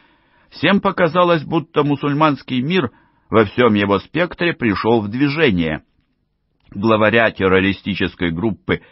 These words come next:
совершившей диверсию одиннадцатого сентября две тысячи первого года, Бен Ладена, застрелили в ходе операции спецназа С Ш А на территории Пакистана в мае две тысячи одиннадцатого года,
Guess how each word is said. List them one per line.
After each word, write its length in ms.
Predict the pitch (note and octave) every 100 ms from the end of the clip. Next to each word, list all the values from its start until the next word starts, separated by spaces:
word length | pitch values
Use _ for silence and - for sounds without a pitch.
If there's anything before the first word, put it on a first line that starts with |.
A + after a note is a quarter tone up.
| _ _ -
совершившей 760 | G#2 F#2+ F2 - G2+ - F2+
диверсию 640 | E2 E2+ F#2 E2 - F2 F2 _
одиннадцатого 680 | E2+ D#2+ F#2+ F2+ - F2 E2+
сентября 520 | F2+ E2+ F2 E2+ F2
две 160 | E2 E2
тысячи 400 | E2 E2+ D#2 E2
первого 480 | F2 D#2 D#2 D2+
года, 360 | D2+ F2 F2 E2 - -
Бен 280 | F2+ F#2
Ладена, 560 | E2+ G2+ B2 E2+ G#1 G1+ _ _ _ -
застрелили 720 | A2+ A#2+ - A2 B2 E3 D#3+
в 60 |
ходе 320 | - B2 A2
операции 560 | G2+ D#2+ F2+ A2 - F#2
спецназа 760 | - F#2+ F2 - G2 G2+ F2+
С 160 | - D#2+
Ш 160 | - -
А 140 | F#2+
на 160 | F2+ E2
территории 580 | F2 F2 D#2+ F#2 F2+
Пакистана 800 | E2+ F2 E2 D2+ - D#2+ F2+ A#2+ - _ - -
в 140 | F#2+
мае 420 | G2 A2 G#2+ A2
две 180 | F#2+ G2
тысячи 380 | G2 F#2+ F2+ F2+
одиннадцатого 720 | E2 F2 F#2 F2+ - - E2
года, 360 | E2 F2 F2